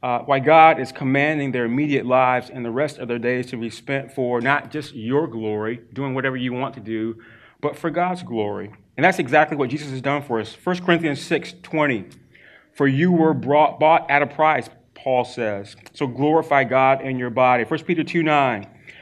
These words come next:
"But you are a chosen race, a royal priesthood, a holy nation,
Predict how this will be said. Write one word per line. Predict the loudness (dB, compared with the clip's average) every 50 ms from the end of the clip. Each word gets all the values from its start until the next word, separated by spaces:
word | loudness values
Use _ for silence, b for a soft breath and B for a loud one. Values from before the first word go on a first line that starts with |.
| B B B
"But | -4 0
you | 2 4 6 8
are | 8 8 6
a | 4 0
chosen | -4 -4 -2 2 4 6 6 6 4 2 0
race, | 0 0 0 0 -2 -4 -6
a | -6 -4
royal | -2 0 2 2 4 4 2 0
priesthood, | -2 -2 -4 -4 -4 -4 -4 -4 -4 -2 -2
a | -4
holy | -2 2 2 4 4 4
nation, | 4 2 2 0 -2 -4 -10 -12 -12